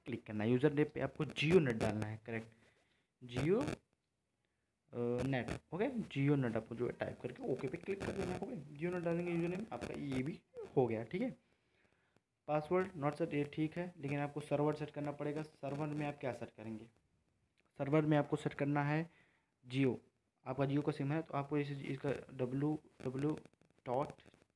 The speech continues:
जियो डॉट कॉम, ओके, ये जो है आपको ओके क्लिक कर देना, ओके। ये आपके जो मैंने यही settings, बाकी सब by default आपके सब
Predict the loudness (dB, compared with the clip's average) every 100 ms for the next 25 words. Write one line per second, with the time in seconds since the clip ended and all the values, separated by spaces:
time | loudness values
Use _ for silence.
0 | -8 -4 -2 0 -2 -8 _ _ _ _
1 | _ _ _ -4 0 0 -2 -12 _ _
2 | _ -10 -10 -10 -12 -10 -10 -12 _ _
3 | _ _ _ _ _ _ -4 0 0 2
4 | 0 -2 -10 -16 -18 -18 -12 -8 -8 -2
5 | 0 0 -2 -2 0 2 2 -2 -6 -16
6 | -16 -16 _ -4 2 2 2 0 0 0
7 | -6 -6 -2 0 0 2 2 2 2 0
8 | 0 -2 -2 -4 0 0 0 -2 0 2
9 | 4 4 4 2 0 0 -2 -4 -6